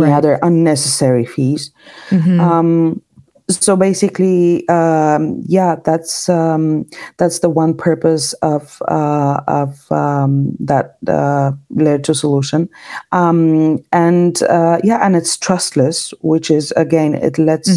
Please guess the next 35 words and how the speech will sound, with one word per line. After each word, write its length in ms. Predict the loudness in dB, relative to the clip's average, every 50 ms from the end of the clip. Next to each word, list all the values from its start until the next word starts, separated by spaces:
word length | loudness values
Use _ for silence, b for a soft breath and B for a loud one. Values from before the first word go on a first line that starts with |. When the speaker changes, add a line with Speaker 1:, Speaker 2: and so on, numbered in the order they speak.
| 2 2
Speaker 1:
Mm-hmm. 140 | 2 2 2
Speaker 2:
everything 340 | 2 0 0 0 -2 -2 -2
to 80 | 0
be 140 | 0 0 2
verified. 720 | 2 2 2 2 0 0 -2 0 0 2 2 2 2 2 0
It 140 | -2 -2 -2
doesn't 320 | -2 -2 0 0 0 0
require, 760 | -2 -4 -4 -2 -2 0 2 2 2 2 2 0 0 -2 -6 B B B B B B
um, 520 | B 0 0 2 2 0 0 0 -2 -4 -4 -6 -10 -12 _ -6 -2
uh, 340 | 0 0 0 0 0 -2 -2 -2
an, 240 | -2 -2 -2 -2 -4 _ _ _ -2
another 340 | 0 0 2 2 2 2 0
authority 600 | 0 -2 0 0 0 2 0 0 -2 -2 -4 -2
to, 280 | 0 0 0 0 0 -2 -4 -6 -6 -4 -2
you 80 | 0
know, 140 | 0 0 0
pop 260 | -2 -2 -4 -2 0
in 120 | 0 0 2
and 160 | 2 0 0
say, 260 | 0 0 0 0 0
"Hey, 200 | 2 2 2 0
that's 260 | 0 0 0 0 -2
correct, 300 | -2 0 0 0 0 0
that's 220 | 0 -2 -2 -2 -2
not 160 | -4 -4 -6
correct." 400 | -4 -2 0 0 0 -2 -4 -10 B B B B
So 380 | B -4 -2 0 2 2 4 4
yeah, 220 | 4 2 2 0 0 -2
okay, 220 | -2 -2 -2 -2 -2
I 80 | -2
got 380 | -2 0 0 0 0 -2 -2 -2
the, 280 | 0 2 2 2 2 2
I 140 | 0 0
got 280 | 0 0 -2 -2 -4 _
the, 340 | -2 0 0 2 2 0